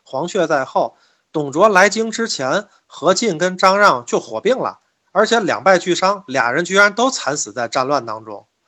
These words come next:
所以当时何进只要能够顺势铲除完黄巾以后，去铲除阉党，或者是哪怕就不听袁绍的建议，不要找董卓这帮人进来，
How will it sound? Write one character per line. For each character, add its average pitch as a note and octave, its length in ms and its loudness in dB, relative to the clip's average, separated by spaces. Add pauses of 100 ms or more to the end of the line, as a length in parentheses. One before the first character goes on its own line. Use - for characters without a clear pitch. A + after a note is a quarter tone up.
(540)
所 B3+ 120 0
以 F#3 80 6
当 A3 200 8
时 A3 160 2
何 F#3 220 2
进 G#3 200 -2
只 A#2+ 200 -6
要 F3+ 220 6
能 D3 180 -4
够 E3+ 180 4
顺 F3+ 260 2
势 D#3+ 300 0 (300)
铲 C3+ 240 0
除 F3 160 -2
完 F#3 160 8
黄 E3+ 240 2
巾 F#3 240 -2
以 A#2 80 -6
后， D#3+ 340 0 (140)
去 - 180 -4
铲 B2+ 240 -4
除 D#3 160 -2
阉 G3 240 4
党， G#2 280 -4 (280)
或 C#4 320 6
者 A2 220 0
是 C#3 200 0
哪 B2+ 120 -10
怕 G3+ 380 4
就 D#3+ 160 4
不 - 180 2
听 D#3+ 260 -2
袁 C3 180 0
绍 C#3 200 2
的 A#2+ 100 -6
建 C3 240 -4
议， A#2 60 -8
不 - 160 -10
要 F#3 160 8
找 D#3 200 6
董 B2 200 -10
卓 A#2+ 180 -2
这 C#3 100 0
帮 C3 160 2
人 B2+ 140 -4
进 D#3+ 180 0
来， A2+ 260 -4